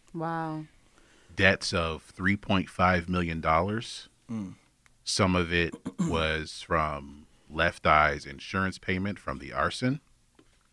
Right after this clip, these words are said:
Speaker 2: T-Boz medical bills, <laughs> and, but primarily it was the deal they signed with Pebbles.
Speaker 1: Mm.
Speaker 3: Recoupables,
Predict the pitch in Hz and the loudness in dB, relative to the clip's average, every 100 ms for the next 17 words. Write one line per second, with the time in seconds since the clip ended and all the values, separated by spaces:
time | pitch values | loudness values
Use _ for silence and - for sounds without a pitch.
0 | _ _ _ _ _ _ _ _ _ - | _ _ _ _ _ _ _ _ _ -10
1 | - 104 87 85 85 82 - 82 87 - | 0 2 8 8 8 6 -4 0 0 2
2 | 101 107 110 120 - - - _ _ - | 2 4 4 2 -4 -12 -16 _ _ -2
3 | - 120 - - - _ _ _ _ _ | 2 4 2 -10 -16 _ _ _ _ _
4 | _ 95 95 90 90 87 85 82 85 - | _ 0 2 2 2 0 -4 -6 -12 -18
5 | _ _ - _ - _ _ _ _ _ | _ _ -20 _ -20 _ _ _ _ _
6 | _ _ _ _ 92 120 113 - 80 _ | _ _ _ _ 2 6 6 4 -6 _
7 | _ - 92 87 90 90 90 92 104 - | _ 6 6 8 8 8 6 2 -4 -8
8 | _ 78 76 80 - 76 76 73 71 69 | _ -6 -4 -6 -8 -10 -8 -8 -8 -8
9 | - 69 73 - 110 - - - - - | -6 -6 -8 -4 -2 -2 -8 -18 -18 -18
10 | _ _ 208 190 170 143 - - - 120 | _ _ -6 -6 -2 -4 -4 -10 -6 -6
11 | 80 - - | -6 -10 -10